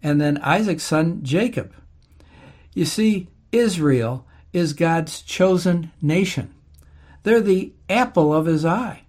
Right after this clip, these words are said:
Therefore, he has promised to protect them, according to Leviticus twenty-six, verse forty-four. The distinguishing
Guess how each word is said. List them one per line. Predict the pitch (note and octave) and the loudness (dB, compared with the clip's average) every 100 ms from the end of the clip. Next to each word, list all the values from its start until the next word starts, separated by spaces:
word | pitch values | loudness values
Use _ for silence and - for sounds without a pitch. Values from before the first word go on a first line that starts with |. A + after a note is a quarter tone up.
| - - - - | -20 -20 -20 -12
Therefore, | C#3 F3 B3+ C4 D3+ C3+ C3+ - | 0 2 2 2 2 2 0 -8
he | - E3+ | -2 0
has | D3+ | 0
promised | - F#3 G3+ G#3+ G3+ - | -2 0 2 0 -4 -6
to | - | -8
protect | - C#3+ B2 - A#3 C4+ - | -4 -4 -6 -4 -4 -4 -4
them, | B2 G2+ - _ - - | -4 -4 -12 _ -20 -8
according | D3+ - D#3+ D#3+ F3+ F3+ | -8 0 2 4 0 -2
to | D3+ | -2
Leviticus | C3 B2 C#3+ E3+ F3 F3+ - | 0 0 0 0 -2 -6 -6
twenty-six, | - C#3+ F3 F#3 - B2+ C3 - - _ _ | -4 0 0 -2 -2 -4 -4 -16 -20 _ _
verse | D3 D3 | -4 -4
forty-four. | - D3 C3 B2 A2+ F3+ G3+ - - _ _ - _ - - - - - - - - | -4 -2 0 -2 -2 -2 -2 -4 -12 _ _ -20 _ -20 -20 -20 -20 -20 -20 -20 -6
The | E3+ E3 | -2 2
distinguishing | E3+ E3 - A#3 A#3+ A3 F3 D#3+ C#3 A#2+ C#3 D3 | 2 0 -2 -2 2 4 4 2 0 0 -2 -4